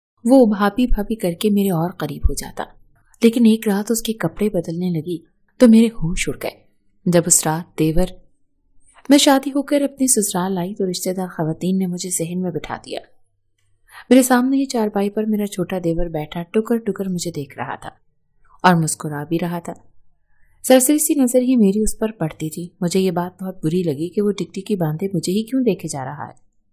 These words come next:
उस वक्त वो सत्रह साल का था। अच्छा प्यारा सा लड़का था, लेकिन ऐसी हरकतें। बीस मिनट तक मुख्तलिफ किस्म की खवातीन मेरे पास आती रहीं और मुझे मिठाई खिलाती रहीं, लेकिन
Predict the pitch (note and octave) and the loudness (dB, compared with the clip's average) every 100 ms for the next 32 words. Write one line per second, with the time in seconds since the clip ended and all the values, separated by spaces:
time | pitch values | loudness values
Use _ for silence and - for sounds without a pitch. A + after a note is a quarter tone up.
0 | _ _ _ _ _ A3+ A#3 B3+ C#4+ C4 | _ _ _ _ _ 2 4 2 -2 -4
1 | F3+ F3 F3+ D3 C#3+ - - - _ _ | -6 -8 -8 -8 -12 -14 -14 -18 _ _
2 | _ _ _ _ _ - D#3+ D#3+ - F3 | _ _ _ _ _ -6 -4 -4 -8 -8
3 | F3 D#3+ E3+ - E3+ D3 - D3+ F3 - | -8 -6 -2 -2 -2 -6 -10 -12 -14 -18
4 | _ _ _ _ - B3 C4 C#4 B3+ - | _ _ _ _ 2 4 4 2 0 -2
5 | C#4 C4 C4 B3+ C4 - _ _ _ _ | -2 -4 -4 -8 -8 -16 _ _ _ _
6 | - C4 D#4+ - C#4+ C#4 D4+ D4 B3+ B3+ | 4 8 8 4 -4 -4 -8 -4 -4 -4
7 | B3 B3+ A3+ A3+ A3+ A3+ G3+ F3+ F3 G3 | -4 -4 -2 -2 -2 -4 -4 -4 -2 0
8 | G#3 F#3 F3 D#3+ E3 - C#3 D3+ D#3 D#3+ | 2 0 -2 -6 -2 -2 -4 -6 -4 0
9 | F#3+ G#3 F#3 D#3+ F3 E3+ - E3+ E3 - | 0 0 0 -2 -6 -12 -10 -8 -8 -8
10 | C#3 A#2 - D3 - _ _ _ _ _ | -8 -10 -12 -16 -16 _ _ _ _ _
11 | _ _ - F3+ G3 G3+ | _ _ -2 2 2 0